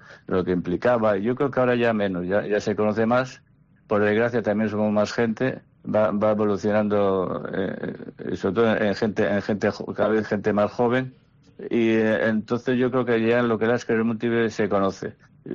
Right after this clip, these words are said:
Si alguien oye hablar, yo creo que ya, eh, sabe, sabe, por, a veces nos confunden con la, con la ela, que es una, que es una cosa que, otra enfermedad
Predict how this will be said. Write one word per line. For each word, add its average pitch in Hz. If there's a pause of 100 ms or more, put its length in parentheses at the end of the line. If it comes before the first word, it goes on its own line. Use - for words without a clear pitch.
Si 110
alguien 117
oye 120
hablar, 113
yo 110
creo 110
que 107
ya, 107 (200)
eh, -
sabe, 107
sabe, 113 (240)
por, 107
a 104
veces 127
nos 127
confunden 113
con 110
la, 107
con 107
la 110
ela, 143
que 104
es 104
una, 104 (400)
que 107
es 101
una 107
cosa 95
que, 95
otra 95
enfermedad 98